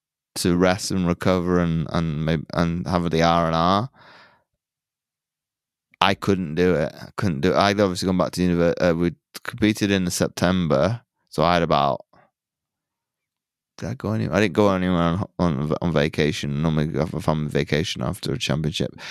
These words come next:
That year I didn't. So once I went back to university, we were, had to go back to training by November. I was like,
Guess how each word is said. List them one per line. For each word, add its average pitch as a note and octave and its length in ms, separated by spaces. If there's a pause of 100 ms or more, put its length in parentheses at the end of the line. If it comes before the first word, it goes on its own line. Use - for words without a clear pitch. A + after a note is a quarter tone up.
(500)
That - 200
year F2 180
I D#2 80
didn't. D#2+ 480 (260)
So - 180
once F2+ 240
I F2+ 60
went F2 160
back C#2 140
to - 100
university, E2 800 (1300)
we F2 280
were, F2 260
had - 280
to F2+ 100
go E2+ 120
back D#2 200
to - 100
training D#2+ 260
by D#2 140
November. D#2 440
I D#2 60
was F2 100
like, E2 120